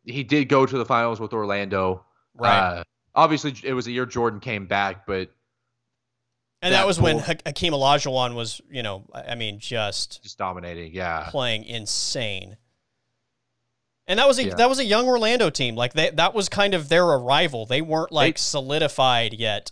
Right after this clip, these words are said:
Speaker 2: Like, the, you know, if that team had stuck together, uh,
Speaker 1: They did
Speaker 2: maybe
Speaker 1: beat
Speaker 2: there
Speaker 1: the
Speaker 2: is a
Speaker 1: Bulls
Speaker 2: title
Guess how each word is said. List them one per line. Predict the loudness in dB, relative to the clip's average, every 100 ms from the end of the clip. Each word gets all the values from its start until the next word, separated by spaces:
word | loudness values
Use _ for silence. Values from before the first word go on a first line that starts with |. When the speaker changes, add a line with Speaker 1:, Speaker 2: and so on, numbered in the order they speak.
| _
Speaker 2:
Like, | -6 -4 -2
the, | -6 _
you | -4
know, | 0 -2
if | 0
that | -2
team | 0 -4
had | 0
stuck | 0 0
together, | 0 0 2 -2 -6 _ _ _ _ _ _ _ _ _ _ _ _ _ _ _ -6
uh, | 2
Speaker 1:
They | 2
did | 2
Speaker 2:
maybe | 0
Speaker 1:
beat | 2
Speaker 2:
there | 0
Speaker 1:
the |
Speaker 2:
is | 2
a |
Speaker 1:
Bulls | 4 4
Speaker 2:
title | 2